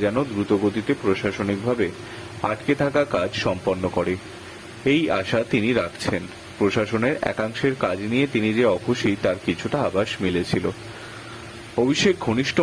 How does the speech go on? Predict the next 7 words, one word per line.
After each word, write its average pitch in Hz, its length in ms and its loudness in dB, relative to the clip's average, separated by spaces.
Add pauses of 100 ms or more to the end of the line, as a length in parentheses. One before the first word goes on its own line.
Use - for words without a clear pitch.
(100)
মহলে 120 220 4 (120)
বলেছেন, 95 340 2 (240)
পুরসভার 139 560 2 (100)
প্রশাসনিক 143 600 2 (100)
কাজ 95 140 2 (120)
নিয়ে 123 140 2 (120)
অখুশি 98 340 0